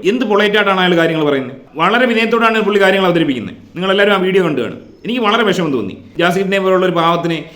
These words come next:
ഈ രീതിയിൽ അവഹേളിച്ചത് എനിക്ക് വളരെ വിഷമം തോന്നി. ഇവിടെ അവർ പറയുന്ന ന്യായം എന്ന് പറയുന്നത് ഇത് ഗസ്റ്റായിട്ടാണ് കൊണ്ടുവന്നത്, കൂടെ, ആ, പാടിയ ആൾ പാടിക്കഴിഞ്ഞാൽ അത് പെയ്ഡ് പരിപാടിയായി പോകും. ഇതൊക്കെ എന്തുവാടേ ഇത്? ഇത് ഈ കൊറോണ ഒക്കെ വന്ന സമയത്ത് ഇങ്ങനത്തെ, ഏ, സംഭവങ്ങളൊന്നും ഇല്ലായിരുന്നല്ലേ? കൂടെ വന്ന ഒരാൾ ഒരു പാട്ട് പാടിയാൽ എന്ത്, എന്താണല്ലോ ഭൂലോകം ഇടിഞ്ഞു വീഴും ഇവിടെ.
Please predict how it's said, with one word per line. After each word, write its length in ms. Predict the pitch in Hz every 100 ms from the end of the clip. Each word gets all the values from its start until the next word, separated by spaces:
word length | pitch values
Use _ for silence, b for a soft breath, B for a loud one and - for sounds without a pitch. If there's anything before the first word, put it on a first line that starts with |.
| B
ഈ 80 | 202
രീതിയിൽ 260 | 220 208 196
അവഹേളിച്ചത് 520 | 170 175 180 175 185
എനിക്ക് 180 | 233 240
വളരെ 220 | 208 226
വിഷമം 260 | 190 196
തോന്നി. 180 | 165 120
ഇവിടെ 320 | 156 208 202 B B
അവർ 140 | 143 226
പറയുന്ന 280 | 214 220
ന്യായം 280 | 220 196 202
എന്ന് 120 | 220
പറയുന്നത് 340 | 214 196 185 190 - B B
ഇത് 100 | 180
ഗസ്റ്റായിട്ടാണ് 520 | 170 - 214 - -
കൊണ്ടുവന്നത്, 420 | 180 180 180 165 185 - B -
കൂടെ, 420 | 190 240 240 -
ആ, 120 | 160
പാടിയ 420 | 160 175 185 202 196
ആൾ 240 | 185 196
പാടിക്കഴിഞ്ഞാൽ 600 | 180 175 185 180 180 180
അത് 160 | 175 160
പെയ്ഡ് 220 | 175 202
പരിപാടിയായി 420 | 190 180 170 151
പോകും. 420 | 139 151 - 160 - - - - - -
ഇതൊക്കെ 220 | 254 247
എന്തുവാടേ 360 | 202 202 180
ഇത്? 100 | 147
ഇത് 260 | 170 226 247
ഈ 200 | 214 233
കൊറോണ 380 | 180 190 233 247
ഒക്കെ 120 | 233
വന്ന 140 | 240 226
സമയത്ത് 300 | 208 214 202
ഇങ്ങനത്തെ, 500 | 214 208 220 202 151
ഏ, 80 | 180
സംഭവങ്ങളൊന്നും 480 | 196 208 214 208
ഇല്ലായിരുന്നല്ലേ? 420 | 202 190 185 180 165 - - _ - -
കൂടെ 180 | - 254
വന്ന 140 | 262 254
ഒരാൾ 160 | 240
ഒരു 80 | 233
പാട്ട് 260 | 220 208 226
പാടിയാൽ 320 | 196 220 214
എന്ത്, 180 | 190 190
എന്താണല്ലോ 460 | 185 233 226 202
ഭൂലോകം 360 | 170 202 247 233
ഇടിഞ്ഞു 180 | 175 156
വീഴും 180 | 123
ഇവിടെ. 160 | 104 92